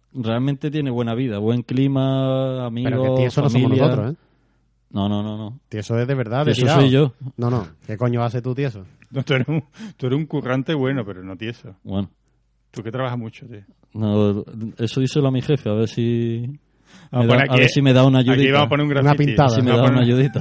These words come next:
Speaker 3: una pintada aquí,
Speaker 2: Dale
Speaker 3: vamos.
Speaker 2: vacaciones, Juan de Mamón.
Speaker 1: Pero no, sí, volviendo al tema, eh, no es porque me estén, eh, se esté grabando esto, pero, mm, pensando en novias anteriores, yo creo que mejor que estoy ahora no, no podría estar.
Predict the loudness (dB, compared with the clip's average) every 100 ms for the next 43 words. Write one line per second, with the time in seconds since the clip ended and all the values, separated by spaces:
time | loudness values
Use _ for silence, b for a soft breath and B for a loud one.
0 | -2 0 0 0 0 2 2 2 2 2
1 | 2 2 4 4 2 2 -2 -4 -4 -2
2 | 2 4 4 4 4 4 2 2 0 -2
3 | -4 -4 -4 -6 b b -2 0 2 2
4 | 0 0 0 0 -4 -4 -4 -4 -2 -2
5 | 0 0 0 0 -2 -2 -4 -4 -6 -4
6 | -4 -2 -2 0 2 2 0 0 -2 -2
7 | -4 -8 -20 -8 -2 -2 -2 -4 -2 -2
8 | 0 0 0 2 0 -2 -4 -2 -4 -2
9 | -2 0 0 0 0 0 0 -2 -2 -4
10 | -6 -2 -2 -2 -2 0 0 -2 -4 -2
11 | -2 0 0 0 -4 -6